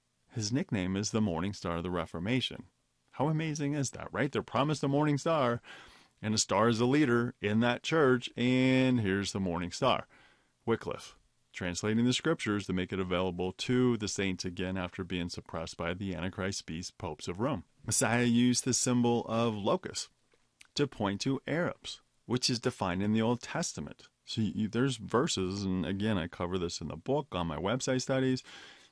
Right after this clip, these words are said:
that point to locusts as pointing to the Arabs. The zoology of the fifth trumpet all comes from Arabia. It's horses. They're known for their Arabian horses, their locusts, and their scorpions.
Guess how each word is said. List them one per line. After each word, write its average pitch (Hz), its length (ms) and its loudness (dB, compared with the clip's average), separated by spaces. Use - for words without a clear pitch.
that 123 200 0
point 160 340 -2
to 92 440 -2
locusts 110 600 2
as 135 180 4
pointing 95 360 0
to 104 120 0
the 92 180 0
Arabs. - 380 -8
The 127 100 4
zoology 127 680 4
of 107 60 0
the 107 80 -2
fifth 123 220 0
trumpet 165 500 -2
all 110 160 4
comes 220 300 0
from 165 140 -2
Arabia. 160 680 2
It's 104 220 -2
horses. - 640 -4
They're 87 140 2
known 95 240 2
for 107 160 2
their 101 300 2
Arabian 90 460 0
horses, 135 520 0
their 87 360 0
locusts, 127 600 0
and 113 180 0
their 127 80 4
scorpions. - 600 -4